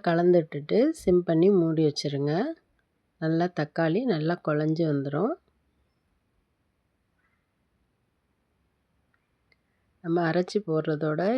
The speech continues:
இந்த மாதிரி தக்காளி, வெங்காயம் நல்லா மசிஞ்சு, மசிச்சு செஞ்சோம்னா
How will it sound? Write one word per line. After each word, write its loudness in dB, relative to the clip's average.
இந்த -2
மாதிரி 2
தக்காளி, -2
வெங்காயம் -2
நல்லா -6
மசிஞ்சு, -6
மசிச்சு -8
செஞ்சோம்னா -4